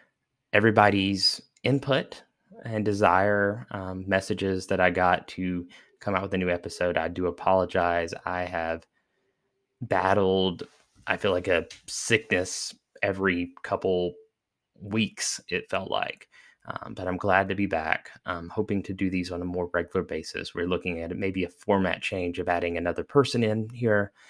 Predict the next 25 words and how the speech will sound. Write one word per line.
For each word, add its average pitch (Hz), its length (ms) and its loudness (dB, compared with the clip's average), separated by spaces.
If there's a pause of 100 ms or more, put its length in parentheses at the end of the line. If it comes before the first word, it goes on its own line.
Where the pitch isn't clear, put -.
(300)
Um, 85 340 -4
I - 100 -4
would 87 160 2
love 90 220 2
to 87 80 -8
do 85 140 -6
some - 180 -10 (120)
interviews. 104 440 0
So 92 100 0
if 85 120 -4
you 92 80 -2
have 90 160 0
anybody 90 460 0
that 82 200 -4
you 87 300 -4
know 85 400 2
or 90 560 -2 (300)
would 104 160 -8
love 101 240 8
to 95 80 0
hear 107 240 2
from, 107 300 2
or - 180 -2
a - 40 -16
topic - 500 -4